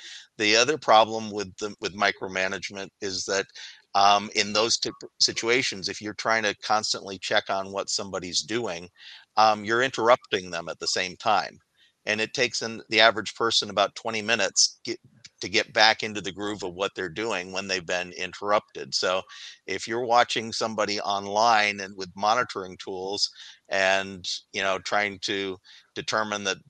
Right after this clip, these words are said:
whether they're doing something or not, and then you contact them to see, you know, "Why aren't you, why haven't you moved your mouse in the last thirty minutes?" You've just interrupted them. They may have been doing something perfectly legitimate, um, but,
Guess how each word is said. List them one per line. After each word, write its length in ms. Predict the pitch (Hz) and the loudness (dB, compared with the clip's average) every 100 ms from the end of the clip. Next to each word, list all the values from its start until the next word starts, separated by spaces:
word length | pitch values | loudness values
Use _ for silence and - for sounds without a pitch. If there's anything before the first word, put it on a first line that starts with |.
| _ _ _ | _ _ _
whether 360 | - 101 95 95 | -8 -6 -4 -4
they're 140 | 92 | -6
doing 340 | 73 113 127 113 | -6 -6 -4 -4
something 440 | 104 90 95 90 | -4 -4 -10 -8
or 140 | 90 | -8
not, 340 | 90 90 87 - - - _ | 0 2 4 2 -4 -20 _
and 160 | 95 104 | -4 2
then 160 | 110 | 2
you 140 | 107 98 | 0 -6
contact 640 | - 110 120 113 98 95 | 4 6 6 2 2 0
them 180 | 101 101 | -6 -8
to 80 | 85 | -4
see, 360 | - 101 95 92 - | -4 -2 -6 -8 -10
you 100 | 95 | -6
know, 260 | 90 95 95 | -4 -6 -2
"Why 180 | 95 107 | 2 2
aren't 220 | 131 123 | 0 -4
you, 140 | 135 - | -6 -4
why 100 | 117 | -4
haven't 240 | 139 135 | -4 -6
you 80 | 143 | -6
moved 280 | 139 147 135 | -6 -6 -6
your 100 | 127 | 0
mouse 340 | 135 143 - | 0 2 0
in 60 | 104 | -2
the 80 | 101 | -2
last 360 | 92 92 - | 0 0 -2
thirty 200 | 95 87 | -6 -8
minutes?" 360 | 85 82 82 - | -8 -10 -8 -6
You've 120 | 127 | -2
just 240 | 147 147 143 | 2 2 2
interrupted 560 | 120 104 110 - 85 | -2 2 0 0 -8
them. 160 | 90 87 | -8 -4
They 120 | 101 | -2
may 140 | 110 | 0
have 100 | 117 | 0
been 160 | 110 104 | 0 -4
doing 260 | 110 104 101 | -4 -4 -4
something 420 | 104 95 101 98 - - - _ | -6 -4 -8 -8 -14 -18 -20 _
perfectly 480 | - 123 139 127 127 | 0 0 0 0 0
legitimate, 640 | 127 113 123 107 98 101 - - - - _ | 2 0 0 0 0 -2 -2 -14 -18 -20 _
um, 600 | 104 101 98 98 98 107 _ _ _ - | 6 8 6 2 -8 -14 _ _ _ 2
but, 240 | 104 104 | 6 6